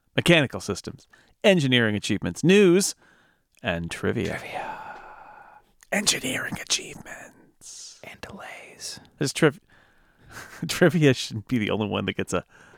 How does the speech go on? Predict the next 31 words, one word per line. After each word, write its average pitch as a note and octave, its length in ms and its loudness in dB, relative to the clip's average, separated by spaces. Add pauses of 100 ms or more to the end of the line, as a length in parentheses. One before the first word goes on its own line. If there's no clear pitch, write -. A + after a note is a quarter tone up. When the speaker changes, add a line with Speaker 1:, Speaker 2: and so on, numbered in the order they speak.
Speaker 1:
cool G2+ 360 2
whisper. - 520 -2
That's C#3+ 380 2
all E3+ 100 2
I'm F3 160 4
saying. C#3+ 420 0
<laughs> - 720 -4
Delayed E3 480 2
rollouts. A2+ 1400 -4
Speaker 2:
Yeah. A#2+ 380 4 (260)
Yeah, B2 140 2
that, A#2+ 300 4
there's A#2 180 2
that. B2 420 2
Um, A2 500 0
Speaker 1:
Hmm. A#2+ 300 -8 (200)
Speaker 2:
the C3 100 6
end C3 100 4
of B2 100 2
the B2+ 80 4
year C3 180 6
always C3 240 6
means B2+ 160 4
early C3 200 6
next B2 320 -2
year. A2 240 -2 (300)
Speaker 1:
It A#2+ 120 -8
does. D3+ 500 8
It - 120 -4
really C#3+ 260 6
does. D#3+ 600 6